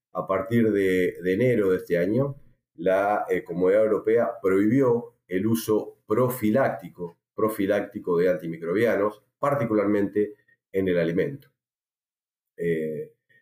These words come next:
esto es un hecho muy, muy importante porque,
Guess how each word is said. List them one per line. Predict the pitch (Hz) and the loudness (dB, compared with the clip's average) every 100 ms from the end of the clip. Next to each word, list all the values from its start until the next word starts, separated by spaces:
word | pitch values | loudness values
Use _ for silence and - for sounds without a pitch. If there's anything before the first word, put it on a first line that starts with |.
| - | -8
esto | 95 104 | -4 -4
es | 101 | -2
un | 98 | -2
hecho | 107 101 95 | 0 0 0
muy, | 87 101 135 117 | 2 2 2 2
muy | 117 110 | 2 2
importante | 107 110 123 123 120 139 147 - _ _ _ _ 95 | 2 2 2 2 2 0 0 -6 _ _ _ _ -2
porque, | 104 107 113 117 107 - | 0 0 0 2 0 -2